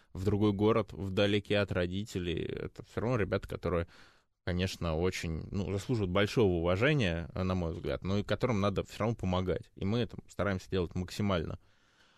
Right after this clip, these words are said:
А нагрузка очень большая. То есть, э, мы даже по сравнению, вот был такой момент, когда чуть меньше из вузов отчислялись ребята, да, вот это девяностые как раз, вот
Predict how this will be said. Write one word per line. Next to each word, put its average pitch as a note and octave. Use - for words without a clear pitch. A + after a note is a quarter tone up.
А G2+
нагрузка C#3
очень C3+
большая. F#2+
То -
есть, -
э, F2+
мы A2+
даже A2
по -
сравнению, G#2
вот F2
был G#2+
такой F#2
момент, F#2+
когда F2+
чуть -
меньше G2
из F#2
вузов F2
отчислялись D2+
ребята, -
да, F2+
вот F2+
это F2
девяностые F#2+
как F2+
раз, F2
вот -